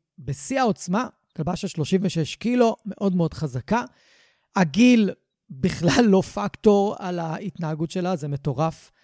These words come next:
כלבה בת אחת עשרה בגודל שלה עם עוצמות כאלה. ולפעמים אין לי ברירה, אני חייב להיות פיזי איתה. וזה משהו שהוא מאוד, מאוד, מאוד היה לי קשה איתו בהתחלה, כי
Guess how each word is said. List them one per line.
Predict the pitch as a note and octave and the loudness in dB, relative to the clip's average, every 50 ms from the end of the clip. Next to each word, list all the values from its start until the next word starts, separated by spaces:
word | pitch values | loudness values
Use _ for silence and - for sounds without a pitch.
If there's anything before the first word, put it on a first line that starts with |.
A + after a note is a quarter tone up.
| _ _ _ _ _ | _ _ _ _ _
כלבה | - E3 D#3+ E3 | -6 -4 -2 -2
בת | E3 - | -2 -4
אחת | D3 B2 D#3+ D#3+ - | -6 -8 -10 -10 -10
עשרה | - D#3+ C#3 | -10 -8 -8
בגודל | C#3 C3+ C3 D#3 D3+ D#3 D3+ | -6 -2 -2 0 0 0 -2
שלה | - D3 D3+ C#3+ | -4 -6 -6 -6
עם | C#3+ C#3+ C#3 C3+ B2+ B2+ G#3+ - _ - | -6 -6 -8 -8 -10 -12 -16 -18 _ -12
עוצמות | - - - - D#3+ D#3+ D#3+ - | -10 -8 -6 -4 -4 -4 -4 -4
כאלה. | - E3+ D#3+ D#3+ E3+ F#3+ A3+ A#3 - _ _ _ _ _ _ _ _ _ _ _ _ _ | -6 -6 -4 -2 -2 -4 -4 -6 -10 _ _ _ _ _ _ _ _ _ _ _ _ _
ולפעמים | F#3+ C#3+ B2 A#2+ C3+ E3+ F#3 F#3 F#3 F#3 F#3 - - _ _ _ _ _ _ _ - F#3+ G3 - G#3 A3 C4+ D#4 D#4 | -12 -12 -10 -4 0 2 2 2 2 0 -2 -4 -8 _ _ _ _ _ _ _ 2 4 6 6 8 8 8 8 6
אין | C#4+ C4+ C#4 D4 | 4 2 2 2
לי | D#4 D#4 | 0 0
ברירה, | B3+ G3 F#3+ G3 F3+ F3+ F3 E3+ E3+ E3 E3 D#3+ D#3 B2+ B2 C#3 - A#3 - _ _ _ _ _ _ _ _ _ _ _ _ _ _ _ _ _ _ _ _ _ _ | 0 0 -2 -2 0 0 0 -2 -2 -2 -4 -4 -4 -4 -6 -8 -10 -10 -14 _ _ _ _ _ _ _ _ _ _ _ _ _ _ _ _ _ _ _ _ _ _
אני | F#3+ F3 E3+ C#3 | -4 -4 -4 -4
חייב | F#3 F3 E3+ E3 D#3+ E3+ F#3 A#3 C4 A#3+ B3+ - - | -4 -4 -4 -2 0 2 2 2 0 -2 -4 -10 -10
להיות | - F#3+ F3+ F3 E3+ F3 F3+ F3 - | -8 -4 -4 -2 0 0 0 -2 -2
פיזי | - - - A3 G#3 E3 C#3 D3+ | -4 -2 2 2 2 2 0 -4
איתה. | C#3 C3 B2 - - - - _ _ _ _ _ _ _ _ _ _ _ _ _ _ _ _ F3 | -8 -10 -12 -14 -18 -18 -18 _ _ _ _ _ _ _ _ _ _ _ _ _ _ _ _ -2
וזה | D3 D3 | 0 4
משהו | E3 A3 B3+ B3 E4 A#3 | 4 4 6 4 4 4
שהוא | - B3 G#3+ F3+ | 6 6 4 4
מאוד, | F3+ - - _ _ _ G4+ F4 - A#3+ C4 C#4 C#4 C4+ C4 A#3+ G3+ G#3 | 4 -2 -8 _ _ _ -8 0 4 6 8 10 12 12 10 10 8 4
מאוד, | G#3 G#3 G3+ G#3+ A3 G#3+ | 2 2 2 2 2 2
מאוד | G#3 G3+ G3+ G3+ F3+ | 2 2 2 2 2
היה | F3+ F#3+ G3+ | 0 2 2
לי | G#3+ A3+ | 2 0
קשה | - - D3 - - - - G#3 A3+ | 0 -2 -6 -8 -6 0 4 8 8
איתו | A3+ G#3 - E3+ C#3 | 8 8 6 4 0
בהתחלה, | C3+ C#3 C#3 - - - - - A3+ G#3 - - | 0 -4 -8 -10 -12 -12 -12 -14 -14 -16 -18 -8
כי | - F#3+ F3+ E3+ E3 D#3 | -4 -2 0 0 -2 -2